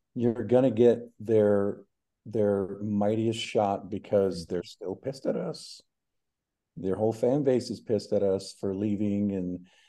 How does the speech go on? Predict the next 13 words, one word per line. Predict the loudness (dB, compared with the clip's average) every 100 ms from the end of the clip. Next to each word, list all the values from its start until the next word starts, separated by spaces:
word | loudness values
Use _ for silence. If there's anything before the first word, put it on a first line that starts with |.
| _ _ _
you | -2 -2
know, | 0 0
they're, | 2 2
they're, | 2 0
they're | 0 -2
feeling | 0 -2 -2
high | -2
and | 0 0
mighty | 0 0 0
after | -2 -2 -2
that, | 0 0 -2 -10 -8
you | -6
know, | -4 -6